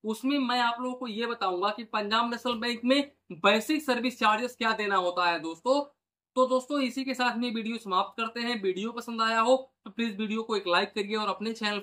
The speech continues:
finance banking को subscribe करिए। मन में कुछ डाउट हो, confusion हो तो please comment करिए।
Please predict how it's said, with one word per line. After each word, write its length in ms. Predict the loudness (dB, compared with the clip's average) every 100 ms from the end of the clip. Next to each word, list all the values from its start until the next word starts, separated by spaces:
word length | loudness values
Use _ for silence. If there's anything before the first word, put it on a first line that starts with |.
| 2
finance 380 | 2 2 -4 0
banking 340 | 2 2 0
को 140 | -2 -2 -4 _ _
subscribe 500 | 0 0 2 0 0
करिए। 240 | 0 -2 -2
मन 140 | -2
में 120 | -4 -6
कुछ 160 | -4
डाउट 280 | 0 2 2
हो, 100 | -2
confusion 480 | -2 -2 -2 0 2
हो 100 | 0
तो 120 | -2
please 260 | -6 -6 -4
comment 260 | -2 -2 -2
करिए। 320 | 0 0 -2